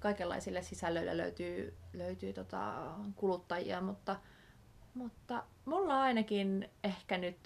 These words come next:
kun tätä jaksoa ja tän aihetta tässä mietin hetken ennen kuin soitettiin, niin, niin, niin jotenkin, äm, mä yllätyin <laughs> ehkä vähän tätä,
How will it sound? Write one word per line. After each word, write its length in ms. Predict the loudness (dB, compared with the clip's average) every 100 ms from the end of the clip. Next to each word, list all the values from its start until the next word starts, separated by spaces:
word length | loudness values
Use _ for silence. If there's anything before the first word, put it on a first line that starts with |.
| -4
kun 260 | -2 -2
tätä 200 | -4 -4
jaksoa 680 | 0 -2 -4 -6 -4 -2 -2
ja 80 | -2
tän 180 | -4 -4
aihetta 520 | -2 -4 -4 -10 -12 -12
tässä 260 | -12 -10 -12 -12 -4
mietin 440 | -2 -2 -4 -6
hetken 420 | -6 -8 -8 -6
ennen 260 | -4 -6 -6
kuin 240 | -4 -6 -6 -18 -20 -20 -20 -16
soitettiin, 840 | -6 0 0 0 -4 0 2 2 2
niin, 400 | 2 0 -2 -6
niin, 380 | -2 0 2 2
niin 380 | 2 2 2 0 -6 -20 -20 -20 -20 -20 -20 -20 -20 -20 -20 -20 -20 -20 -20 -20 -10
jotenkin, 460 | -4 -2 4 6 6 4
äm, 420 | 2 4 4 2 -2 -10 0
mä 160 | 4
yllätyin 600 | 8 10 10 8 8 12 12
<laughs> 40 |
ehkä 160 | 12 12
vähän 260 | 6 4 4
tätä, 240 | 4 2